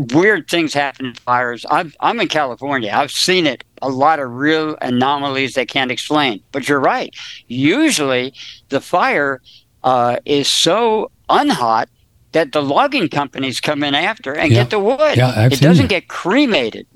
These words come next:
Speaker 2: Yes.
Speaker 1: People don't understand that. Wh-, if a tree is cremated, a tree is gas.
Speaker 2: Mm.
Speaker 1: It's almost entirely gas. And if you cremate it, there's nothing left but a handful. In a redwood tree, you have a handful,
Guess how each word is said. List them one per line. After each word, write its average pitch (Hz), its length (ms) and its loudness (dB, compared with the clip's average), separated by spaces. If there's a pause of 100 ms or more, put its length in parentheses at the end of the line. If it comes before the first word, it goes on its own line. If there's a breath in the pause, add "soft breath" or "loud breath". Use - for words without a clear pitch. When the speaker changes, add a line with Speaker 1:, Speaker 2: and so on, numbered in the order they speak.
(220)
Speaker 2:
Yes. 107 120 0
Speaker 1:
People 254 220 0
don't 180 200 2
understand 185 520 -2
that. 123 180 0
Wh-, 135 220 -2
if 170 160 -4
a 151 140 -2
tree 294 420 0
is - 140 -2
cremated, 135 720 -2 (420)
a - 60 -6
tree 302 360 -2
is 196 120 -2
gas. 302 800 -2
Speaker 2:
Mm. 220 120 4
Speaker 1:
It's - 140 0
almost 208 320 -4
entirely 170 500 -2
gas. 175 540 -2
And 135 100 -2
if 127 140 -4
you 147 140 -2
cremate 190 480 0
it, 175 160 -4 (340 loud breath)
there's 202 220 0
nothing 185 400 0
left 220 260 -2
but 175 140 0
a 151 80 2
handful. 131 920 -2 (240 loud breath)
In 151 140 -2
a 151 40 -2
redwood 208 440 0
tree, 208 240 0
you 160 240 2
have 151 240 0
a 139 100 0
handful, 180 920 -2